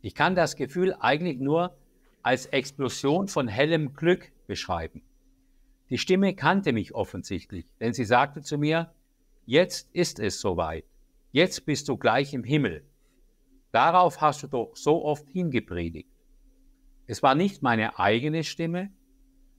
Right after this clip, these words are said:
Zu dem Glücksgefühl mischte sich eine große spitzbübische Neugier. Ich hatte zu dem Zeitpunkt die Grenze noch nicht überschritten, sonst wäre ich jetzt ja nicht hier.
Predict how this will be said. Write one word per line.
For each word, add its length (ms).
Zu 120
dem 220
Glücksgefühl 840
mischte 320
sich 360
eine 240
große 560
spitzbübische 840
Neugier. 580
Ich 160
hatte 260
zu 100
dem 200
Zeitpunkt 560
die 100
Grenze 400
noch 180
nicht 240
überschritten, 600
sonst 320
wäre 240
ich 80
jetzt 320
ja 120
nicht 260
hier. 360